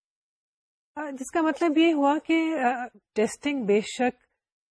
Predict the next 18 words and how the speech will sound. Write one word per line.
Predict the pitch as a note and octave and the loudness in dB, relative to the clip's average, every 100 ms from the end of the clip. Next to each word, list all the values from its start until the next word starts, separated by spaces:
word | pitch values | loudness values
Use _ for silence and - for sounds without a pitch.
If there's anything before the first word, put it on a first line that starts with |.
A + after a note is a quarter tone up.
| - | -10
ایک | B3 - | -10 -4
سمپل | A#3+ A3 B3 A#3+ | -4 -2 0 2
اور | A3+ - | 2 0
اسٹریٹ | - A#3 B3 | 2 2 2
فارورڈ | A#3 F#3 F#3+ | 0 0 -2
چیز | - F#3 D#3+ | -2 -4 -4
دکھائی | E3 F#3 D#3+ | -4 0 0
دیتی | D#3 D3+ - | 0 -4 -4
ہے، | G#3 | -4
اور | G#3+ | -2
ہم | F#3+ | -2
نے | G3+ | -2
جو | F#3+ F#3+ | -2 -2
اب | F3+ | -2
تک | - G3 - | -4 -6 -6
سیکھا | F#3 G3 G3 | -8 -4 -2
ہے | |
اس | G3 | -2